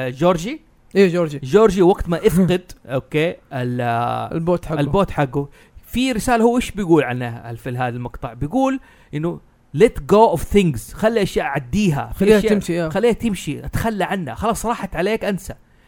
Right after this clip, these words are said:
Speaker 1: لأنه يقول لك في أشياء كثيرة أنا من قصة ح-، من حياته م-، ما مشيت في حياتي مظبوط إلا ما تخليت عنها. هذه أحد الفيرز، يقول لك let things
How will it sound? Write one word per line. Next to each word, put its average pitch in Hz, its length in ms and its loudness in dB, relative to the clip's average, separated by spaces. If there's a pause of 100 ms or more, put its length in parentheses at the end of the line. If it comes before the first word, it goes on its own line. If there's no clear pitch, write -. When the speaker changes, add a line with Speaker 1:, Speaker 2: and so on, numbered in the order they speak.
(140)
Speaker 1:
لأنه 180 400 0 (460)
يقول 143 220 -2
لك 226 100 2
في 226 140 -6
أشياء 226 220 -2
كثيرة 240 360 -2
أنا 190 340 -2 (880)
من 143 180 -6
قصة 151 240 -4
ح-، - 140 -8
من 151 160 -8
حياته 165 460 -2 (560)
م-، 135 260 -10
ما 170 220 0
مشيت 254 280 -4
في - 80 -8
حياتي 226 300 -2
مظبوط 196 360 -4
إلا 247 140 -8
ما 220 100 -4
تخليت 196 420 -4
عنها. 151 320 -2
هذه 196 100 -4
أحد 196 180 -4
الفيرز، 165 480 -2
يقول 156 140 0
لك 170 140 -4
let 202 260 -2
things 175 160 -4